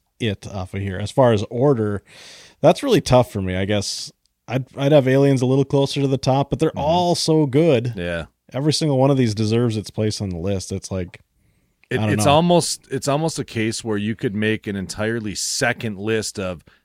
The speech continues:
Speaker 2: the other top ten best <laughs> eighty, you
Speaker 1: Yeah.
Speaker 2: know, 'cause they,
Speaker 1: <laughs>
Speaker 2: they're
Speaker 1: The
Speaker 2: all
Speaker 1: next top ten.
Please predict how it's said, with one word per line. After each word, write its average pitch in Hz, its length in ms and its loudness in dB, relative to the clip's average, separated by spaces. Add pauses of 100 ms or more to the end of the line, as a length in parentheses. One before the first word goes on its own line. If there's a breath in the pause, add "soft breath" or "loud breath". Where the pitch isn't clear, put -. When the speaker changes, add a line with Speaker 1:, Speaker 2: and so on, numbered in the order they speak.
Speaker 2:
the 135 300 -2
other 190 320 4
top 113 380 -2
ten 95 420 -6
best 107 360 -4
<laughs> - 0 -
eighty, 139 280 2
you 139 80 6
Speaker 1:
Yeah. - 120 6
Speaker 2:
know, 123 180 2
'cause 127 260 -4
they, 139 120 0
Speaker 1:
<laughs> - 140 -2
Speaker 2:
they're 151 260 4
Speaker 1:
The 139 60 8
Speaker 2:
all 139 180 8
Speaker 1:
next 151 340 2
top 101 300 -2
ten. 101 340 -4